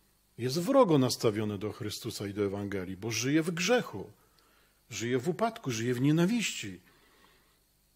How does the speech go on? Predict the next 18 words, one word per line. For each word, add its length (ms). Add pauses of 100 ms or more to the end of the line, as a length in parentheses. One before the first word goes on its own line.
(380)
I 200
on 220
wcale 480
nie 120
będzie 340
zadowolony 600
z 80
tego, 260
że 100
się 160
pojawił 560 (400)
kolejny 540
Krzysiu, 460
kolejny 520
Sławek 560
i 80
kolejna 460
Małgosia, 600